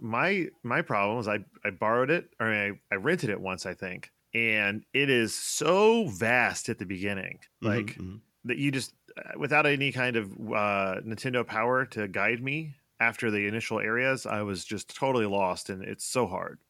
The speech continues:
Speaker 2: Yeah, I was able to get to the level five boss. Was always, like, that was my record for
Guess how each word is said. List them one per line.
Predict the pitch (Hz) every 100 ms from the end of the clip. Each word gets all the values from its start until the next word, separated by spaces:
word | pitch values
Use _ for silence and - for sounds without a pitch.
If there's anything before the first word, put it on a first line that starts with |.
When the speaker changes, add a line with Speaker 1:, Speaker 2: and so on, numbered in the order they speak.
| _
Speaker 2:
Yeah, | 104 104 90 87
I | 117 170
was | 170 135
able | 139 127
to | 120
get | 107 113 - - -
to | - 147 90 87 87 _ -
the | 98
level | 101 110 110
five | - 101 92
boss. | 90 85 -
Was | 90 104
always, | 104 98
like, | 92 90 -
that | 101 107
was | 101 101
my | 95
record | 90 101 - 87 -
for | 92 87